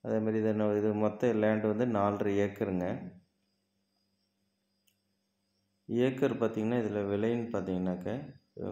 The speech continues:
பார்ட்டி சொல்றது முப்பத்தி அஞ்சு லட்ச ரூபாய் விலை சொல்றாங்க.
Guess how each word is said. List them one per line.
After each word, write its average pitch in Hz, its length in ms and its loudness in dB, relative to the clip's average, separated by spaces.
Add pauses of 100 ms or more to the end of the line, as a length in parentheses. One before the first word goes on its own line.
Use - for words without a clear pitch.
(720)
பார்ட்டி 101 280 -2
சொல்றது 95 520 -4 (1900)
முப்பத்தி 104 400 -4
அஞ்சு 101 260 0
லட்ச 98 240 -4
ரூபாய் 104 300 -2
விலை 98 220 0
சொல்றாங்க. 95 560 -4